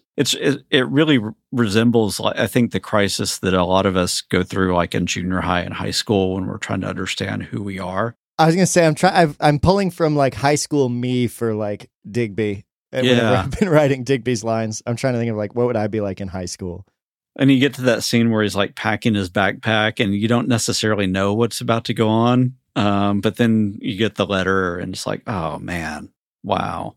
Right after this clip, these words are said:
Speaker 2: I kept trying to write that scene so long and ended up cutting just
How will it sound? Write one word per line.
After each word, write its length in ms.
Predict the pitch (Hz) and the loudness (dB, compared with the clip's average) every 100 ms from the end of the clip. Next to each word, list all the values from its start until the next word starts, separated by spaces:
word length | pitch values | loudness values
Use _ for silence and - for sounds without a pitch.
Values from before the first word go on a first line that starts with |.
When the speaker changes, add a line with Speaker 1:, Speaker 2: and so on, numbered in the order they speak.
| _ | _
Speaker 2:
I 100 | 151 | 0
kept 240 | 175 269 - | 2 -2 -2
trying 280 | - 185 156 | 0 2 2
to 80 | |
write 260 | 123 135 147 | 2 2 0
that 220 | 151 135 | 0 -2
scene 560 | - - 127 135 139 135 _ - | -4 -4 -2 -2 -4 -6 _ -10
so 480 | - - 147 160 | -6 2 4 4
long 500 | 170 135 135 139 147 151 | 4 4 4 4 0 -2
and 140 | 135 127 | 0 0
ended 220 | 135 143 | 0 0
up 120 | 143 | 0
cutting 280 | 143 143 131 | 2 0 0
just 180 | 127 | -4